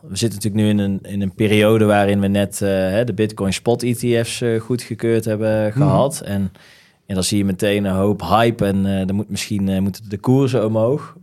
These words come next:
Speaker 1: Maar ja,
Speaker 2: Ja.
Speaker 1: we zeggen eigenlijk altijd, prijs volgt adoptie, hè? En,
Speaker 2: Ja.
Speaker 1: en er zijn ook wel een hoop mensen in de industrie die zeggen van, ja, we, er wordt al veel gesproken over een nieuwe bull market, hè? De, maar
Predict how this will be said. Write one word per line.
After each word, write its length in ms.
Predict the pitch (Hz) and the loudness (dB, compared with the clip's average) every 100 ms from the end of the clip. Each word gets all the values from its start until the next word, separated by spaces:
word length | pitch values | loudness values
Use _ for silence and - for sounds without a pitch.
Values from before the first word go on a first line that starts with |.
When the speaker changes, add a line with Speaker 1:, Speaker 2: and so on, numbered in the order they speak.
| - | -8
Speaker 1:
Maar 140 | 135 135 | 0 2
ja, 60 | |
Speaker 2:
Ja. 60 | 127 | 2
Speaker 1:
we 80 | 101 | 2
zeggen 220 | 113 110 | 2 2
eigenlijk 320 | 104 101 98 | 2 0 0
altijd, 480 | 101 98 98 95 - - - _ _ _ | 0 0 0 -2 -6 -20 -20 _ _ _
prijs 300 | 107 113 107 | 0 2 2
volgt 540 | - 113 104 - - - _ | 2 2 0 -2 -12 -16 _
adoptie, 600 | - 90 104 120 - 147 | -8 0 0 0 -2 -2
hè? 200 | 123 127 | 0 0
En, 220 | 180 90 107 | -2 -2 2
Speaker 2:
Ja. 180 | 147 143 | 2 0
Speaker 1:
en 300 | 104 104 - - - - _ _ _ _ _ _ | -2 -4 -6 -18 -20 -20 _ _ _ _ _ _
er 120 | 104 | 0
zijn 180 | 127 123 | 2 2
ook 220 | 139 139 | 0 2
wel 240 | 123 113 | 4 4
een 80 | 110 | 4
hoop 240 | 110 131 | 4 4
mensen 300 | 113 123 139 | 4 2 2
in 60 | 104 | 0
de 120 | 98 | 2
industrie 500 | 98 98 - 127 131 | 2 0 -2 0 2
die 100 | 104 | 2
zeggen 300 | 98 107 101 | 2 0 0
van, 160 | 95 101 | 0 0
ja, 200 | 104 92 | 2 0
we, 120 | 98 - - | -2 -8 -6
er 80 | 98 | 0
wordt 240 | 113 113 | 2 2
al 100 | 107 | -2
veel 220 | - 117 | 0 0
gesproken 540 | 104 - 107 113 110 104 | 0 -2 2 2 2 2
over 260 | 101 98 | 0 0
een 80 | 98 | -2
nieuwe 260 | 104 104 90 | 0 0 0
bull 340 | 82 104 110 | 0 2 4
market, 560 | 117 117 123 139 185 - | 4 2 2 0 -4 -4
hè? 240 | 143 190 139 | -6 -6 -8
De, 220 | 78 - - - | -12 -14 -16 -4
maar 380 | 107 107 104 | 2 2 2